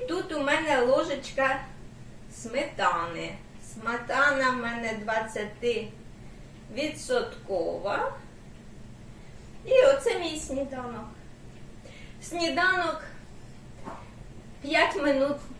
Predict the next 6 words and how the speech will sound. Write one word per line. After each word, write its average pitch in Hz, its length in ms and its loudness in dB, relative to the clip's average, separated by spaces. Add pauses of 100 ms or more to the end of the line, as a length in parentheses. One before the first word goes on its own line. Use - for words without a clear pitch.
(200)
дванадцятої. 220 1120 4 (160)
Ну, 285 160 6 (180)
це 302 120 2
так 269 240 2
я 214 220 2 (240)
снідаю. 180 720 2